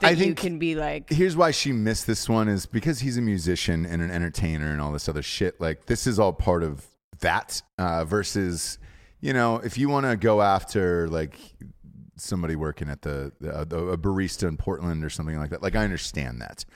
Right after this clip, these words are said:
Speaker 2: I understand all of that shit. Harry Styles, is, it, that's just a different one for me where it's just like, eh, you know.
Speaker 1: Candace,
Speaker 2: Uh,
Speaker 1: you can't fucking touch Harry Styles.
Speaker 2: That's,
Speaker 1: like,
Speaker 2: that's one that, that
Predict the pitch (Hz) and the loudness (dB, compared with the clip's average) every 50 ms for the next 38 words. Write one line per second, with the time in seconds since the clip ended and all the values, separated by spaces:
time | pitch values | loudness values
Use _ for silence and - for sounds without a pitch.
0 | - - _ - 101 104 101 92 - - 101 90 85 90 87 80 76 69 71 65 | -20 -20 _ -6 -4 -2 -2 -2 -2 -2 -2 -2 -2 -2 -4 -4 -4 -4 -4 -4
1 | - - - - - - - - - - - - _ _ - 127 139 143 131 - | -4 -6 -8 -8 -8 -8 -10 -14 -20 -20 -20 -20 _ _ 0 2 2 4 2 2
2 | - 143 131 123 120 107 101 101 - - 113 90 - - 120 107 - - 110 95 | 4 4 6 6 4 2 0 -4 -6 -6 -6 -6 0 2 2 2 2 0 -4 -6
3 | - - 87 69 82 80 - - 76 73 80 78 78 76 - 82 78 76 76 76 | -4 -6 -4 -2 -2 -2 -2 -4 -4 -4 -4 -4 -4 -4 -6 -6 -4 -4 -4 -4
4 | 73 76 76 76 71 - - 82 78 - - - 85 85 85 80 147 147 139 123 | -4 -4 -4 -4 -6 -8 -10 -10 -10 -10 -10 -8 -8 -6 -6 -4 -4 -2 -2 -4
5 | 107 - - _ _ _ _ _ _ _ _ - 113 110 101 92 87 85 85 - | -4 -8 -14 _ _ _ _ _ _ _ _ -4 -2 0 0 0 0 -2 -4 -6
6 | _ _ _ _ _ _ _ _ _ _ _ _ _ _ _ _ _ _ _ _ | _ _ _ _ _ _ _ _ _ _ _ _ _ _ _ _ _ _ _ _
7 | - - - - - - - - 80 80 220 208 - - 233 202 - - - 208 | -8 -4 0 0 2 2 2 0 0 -2 -6 -8 -10 -10 -12 -12 -12 -12 -14 -12
8 | 180 - 170 165 - - - - - - 180 185 185 165 - - - 156 147 - | -12 -10 -12 -12 -12 -14 -20 -20 -16 -12 -10 -8 -8 -8 -10 -12 -12 -12 -12 -12
9 | - - - - - 73 82 80 87 - - 120 127 - - - 165 156 147 - | -12 -14 -12 -10 -8 -6 -6 -6 -6 -2 0 2 2 2 2 2 2 2 2 0
10 | - 143 143 147 143 139 135 127 - - 101 107 113 113 - - | 0 2 2 2 4 2 0 -2 -2 0 2 2 2 2 2 -4